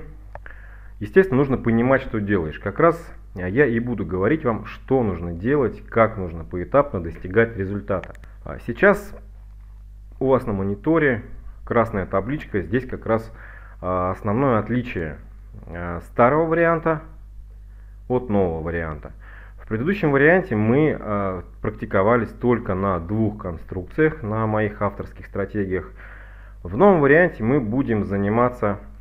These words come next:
следующим. Во-первых, это будет торговля фьючерсами. Торговля фьючерсами со стопами и без стопов. Это внутридневная торговля, то есть сделки,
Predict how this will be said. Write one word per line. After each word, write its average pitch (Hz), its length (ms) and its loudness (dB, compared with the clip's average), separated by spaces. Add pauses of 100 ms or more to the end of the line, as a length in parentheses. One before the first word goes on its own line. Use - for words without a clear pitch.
(120)
следующим. 85 540 -2 (580)
Во-первых, 170 400 6
это 120 160 2
будет 123 260 2
торговля 113 480 2
фьючерсами. 92 720 -4 (300)
Торговля 123 400 2
фьючерсами 110 560 -2
со 110 160 -8
стопами 123 500 0
и 110 220 -4
без 110 240 2
стопов. 85 420 -4 (100)
Это 87 160 -8
внутридневная 92 720 -2
торговля, 170 600 0 (540)
то 123 120 2
есть 107 140 0
сделки, 123 580 2